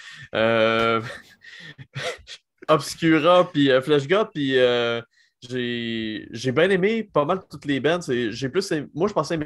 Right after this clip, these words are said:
plus Wolfheart que, que tout le Kandra, mais c'était le contraire.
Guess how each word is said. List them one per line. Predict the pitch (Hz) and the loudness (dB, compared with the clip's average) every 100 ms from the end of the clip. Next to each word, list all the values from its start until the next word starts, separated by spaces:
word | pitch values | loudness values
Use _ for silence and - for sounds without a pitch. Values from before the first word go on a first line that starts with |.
| 143 | -6
plus | 165 - | -8 -6
Wolfheart | 143 135 135 156 156 - | 0 0 4 2 0 -4
que, | 123 113 113 110 107 104 110 _ _ _ _ 127 | -2 0 0 -2 -2 -6 -8 _ _ _ _ -2
que | 113 - - | -2 -4 -4
tout | |
le | 139 | 0
Kandra, | 143 131 208 | 0 0 0
mais | 202 | 0
c'était | 151 165 | -2 -2
le | 147 | 0
contraire. | 160 143 143 147 | -2 0 -2 -4